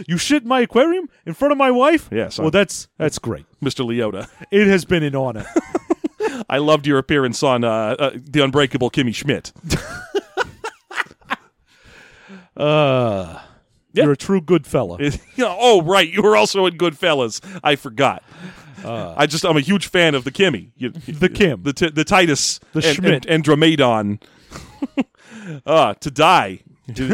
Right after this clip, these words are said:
Speaker 1: It's
Speaker 2: is,
Speaker 1: to
Speaker 2: it,
Speaker 1: die.
Speaker 2: it is. <laughs> Because of my period. <laughs>
Speaker 1: Let me tell you about the development of my menses.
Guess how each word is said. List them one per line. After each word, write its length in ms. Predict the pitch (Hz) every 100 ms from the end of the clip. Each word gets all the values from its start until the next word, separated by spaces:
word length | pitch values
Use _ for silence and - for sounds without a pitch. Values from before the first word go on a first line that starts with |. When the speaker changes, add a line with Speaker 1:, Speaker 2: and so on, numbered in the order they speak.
| 277 -
Speaker 1:
It's 220 | 139 123
Speaker 2:
is, 80 | 139
Speaker 1:
to 60 |
Speaker 2:
it, 40 | 180
Speaker 1:
die. 320 | 196 202 113
Speaker 2:
it 140 | 131 135
is. 460 | 156 107 131 165 - - - _
<laughs> 320 | _ - -
Because 300 | - 151 135
of 100 | 117
my 160 | 110 - _ -
period. 560 | - 208 123 82 104 135 - - - _ _ 440 - - - -
<laughs> 800 | - - - - 349 - - 233
Speaker 1:
Let 160 | 180 208
me 100 | 208
tell 260 | - 208 196
you 140 | 170
about 360 | 151 165 160 -
the 320 | 120 120 113
development 580 | 127 117 220 254 247 233
of 120 | 208
my 140 | 233 220
menses. 720 | 151 135 - 117 95 110